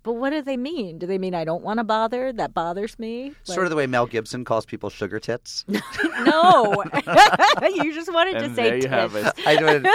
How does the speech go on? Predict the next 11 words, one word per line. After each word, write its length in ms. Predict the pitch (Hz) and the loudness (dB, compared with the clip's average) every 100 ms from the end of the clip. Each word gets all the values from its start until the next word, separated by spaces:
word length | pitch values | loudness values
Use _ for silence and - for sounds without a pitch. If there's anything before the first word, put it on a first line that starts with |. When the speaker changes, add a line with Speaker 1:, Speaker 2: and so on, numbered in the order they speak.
| 466 | 2
Speaker 1:
<laughs> 180 | - 427 | 4 6
Speaker 2:
Um, 140 | 208 427 - - _ - | 6 4 -4 -12 _ -6
Lizzie 220 | 190 208 | -4 -2
Skernick, 320 | 196 180 147 - | -2 -2 -2 -2
if 180 | 202 - | -4 -4
people 460 | 214 208 180 165 | -2 2 2 2
have 200 | 165 151 | 2 0
ideas 680 | 135 135 120 147 135 113 107 | 0 -6 -6 0 2 2 -2
for 300 | - 123 117 | -8 -6 -2
your 160 | 110 110 | -2 -2
book, 240 | 98 82 | -4 -6